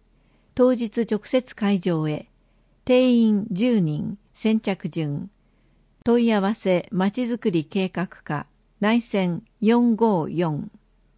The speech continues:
西恋学母緑地、X山の林の若返り、維持管理の活動に参加しませんか？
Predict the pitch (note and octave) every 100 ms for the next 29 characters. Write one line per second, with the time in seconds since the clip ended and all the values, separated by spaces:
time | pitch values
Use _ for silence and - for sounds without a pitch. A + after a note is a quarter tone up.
0 | _ _ _ _ _ _ _ _ _ _
1 | _ _ _ _ _ _ _ _ _ _
2 | _ _ _ _ _ G#3 G#3+ - - C4
3 | C4 B3+ B3 G#3 G#3+ G3+ G3+ - - D3+
4 | - - F#3 F3+ - - A3 G#3 F#3 F3
5 | - _ F#3 F#3 F3 - G3+ A#3+ - A3
6 | G3+ F3+ F3 G3+ F#3+ F3 E3 E3 E3 -
7 | _ _ B3 A3 G3+ - A3+ A3+ F#3+ D#3
8 | D#3+ F#3+ F3 G3+ A3 G#3 G3 G#3 G#3+ A3
9 | A3 G#3+ G#3+ A3 - G#3 E3+ - D3